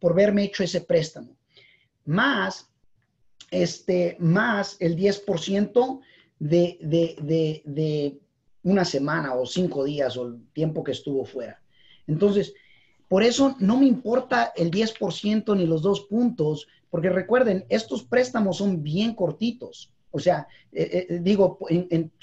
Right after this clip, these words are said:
el tiempo es bien corto, un mes, dos meses, eh, seis meses, es muy corto. Obvio, si fueras a comprar una propiedad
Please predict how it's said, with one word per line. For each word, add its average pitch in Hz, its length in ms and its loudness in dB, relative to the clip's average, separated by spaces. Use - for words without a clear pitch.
el 156 180 -2
tiempo 202 560 2
es 151 120 -6
bien 208 180 0
corto, 226 340 -2
un 196 160 4
mes, 208 260 0
dos 202 160 0
meses, 202 540 -4
eh, 147 160 -10
seis 190 320 -2
meses, 202 560 -2
es 139 120 -6
muy 180 200 0
corto. 151 520 0
Obvio, 233 460 2
si - 220 -2
fueras 226 360 2
a 208 120 0
comprar 170 480 4
una 214 260 2
propiedad 156 600 -2